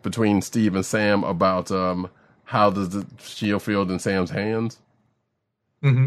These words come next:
Speaker 1: And we get that first, and then that line kinda gets, uh, he kinda restates that line when he's talking to Rhodey,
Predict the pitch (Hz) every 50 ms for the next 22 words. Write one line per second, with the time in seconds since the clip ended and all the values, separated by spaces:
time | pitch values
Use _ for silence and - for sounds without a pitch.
0 | 143 - - 120 113 107 104 98 104 104 107 107 87 104 110 - - - 110 107
1 | 113 117 117 110 110 107 101 107 104 101 98 104 101 - 104 107 107 107 104 95
2 | - - 110 98 101 92 95 101 101 - - 101 101 98 113 104 120 113 104 -
3 | - 117 101 98 92 101 98 - - 110 101 87 - 110 101 90 90 98 98 101
4 | 101 98 90 92 95 98 90 - 101 98 101 101 87 101 87 90 92 92 98 101
5 | 107 110 107